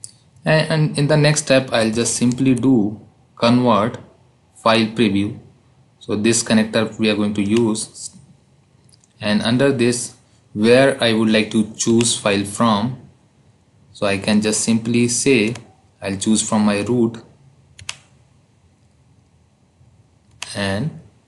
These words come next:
under root, uh, you would find, if you have already have some file, you will find that. So, uh, for this thing, I a-, actually created this, uh, as a demo previously, so I can see this file is there.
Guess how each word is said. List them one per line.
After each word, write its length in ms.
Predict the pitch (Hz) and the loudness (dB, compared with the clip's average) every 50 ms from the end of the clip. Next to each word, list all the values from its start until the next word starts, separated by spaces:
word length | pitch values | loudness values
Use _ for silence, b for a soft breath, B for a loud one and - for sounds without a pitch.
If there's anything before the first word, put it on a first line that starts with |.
| _ _ _ _ _ _ _ _ _ _ _ _ _ _ _ _ _ _ | _ _ _ _ _ _ _ _ _ _ _ _ _ _ _ _ _ _
under 340 | - 117 113 117 120 123 120 | -2 0 2 4 4 4 4
root, 320 | 117 123 135 147 147 143 - | 4 4 4 4 2 0 0
uh, 120 | - 107 | 0 0
you 200 | 104 104 110 113 | 2 2 2 2
would 300 | 110 113 120 120 117 - | 2 2 2 0 0 -4
find, 680 | - - - 135 131 131 131 131 135 131 135 131 - - - _ _ _ _ _ _ _ _ _ _ _ _ _ _ _ _ - | -10 -4 -2 0 2 2 2 2 2 2 0 -2 -6 -14 -20 _ _ _ _ _ _ _ _ _ _ _ _ _ _ _ _ 0
if 240 | 120 120 117 - - | 0 0 2 2 2
you 60 | 127 | 2
have 220 | 120 120 110 - | 2 2 0 0
already 320 | 117 113 117 120 117 123 117 | 0 0 2 2 2 0 0
have 240 | 120 123 120 120 - | 0 0 0 0 0
some 220 | - - 127 127 | 0 0 0 0
file, 320 | 117 - 147 151 156 151 | 0 0 0 0 0 0
you 80 | 135 120 | 0 2
will 140 | 117 110 104 | 2 2 2
find 380 | - - 123 127 135 139 139 | 2 2 2 2 2 0 0
that. 280 | 151 156 160 160 - - - _ _ _ _ _ _ _ _ _ _ _ | 0 0 0 -2 -6 -12 -20 _ _ _ _ _ _ _ _ _ _ _
So, 500 | _ - - 110 101 101 98 95 95 - - - - - _ _ _ _ _ _ _ _ _ - - | _ -10 -4 -2 0 0 0 0 -2 -6 -12 -18 -20 -20 _ _ _ _ _ _ _ _ _ -14 -10
uh, 120 | 98 98 95 | -10 -8 -8
for 380 | - - - 117 117 117 117 | -10 -2 0 2 4 4 4
this 240 | 117 120 127 127 127 | 2 2 0 0 0
thing, 420 | - - 131 131 135 120 - - - | 0 2 2 2 2 0 -4 -6 -2
I 420 | 107 104 104 104 107 107 104 - - _ _ _ _ _ _ _ _ - | 0 2 2 2 0 -2 -4 -8 -16 _ _ _ _ _ _ _ _ -2
a-, 220 | 107 110 110 - - 120 | 0 0 0 0 0 0
actually 320 | 120 - - 139 127 123 | 0 0 0 0 0 0
created 480 | 120 123 120 120 120 117 120 123 113 107 | 0 2 2 2 2 2 0 0 0 2
this, 320 | 113 110 110 - - - | 0 0 0 0 0 0
uh, 260 | 107 101 98 98 98 - - - - _ _ - - | 0 0 0 -2 -4 -8 -16 -20 -20 _ _ -4 -2
as 100 | 107 107 | 0 2
a 140 | 110 110 107 | 2 2 2
demo 380 | 113 113 117 117 113 123 131 | 2 2 2 2 0 -2 -4
previously, 600 | 131 131 - 120 123 123 127 120 - - - 107 123 | -6 -6 -2 0 2 2 2 0 0 -2 -4 -4 -4
so 160 | - - 123 | -2 0 0
I 160 | 117 110 107 | 0 0 -2
can 180 | 104 - 110 110 | -2 -2 -2 -2
see 240 | - - - 135 123 | -2 0 0 0 0
this 240 | 120 113 - - | 0 0 -2 -2
file 220 | - 113 104 101 104 | -2 -2 0 0 0
is 120 | 104 98 | -2 -2
there. 280 | 98 101 98 95 95 | -4 -4 -6 -6 -6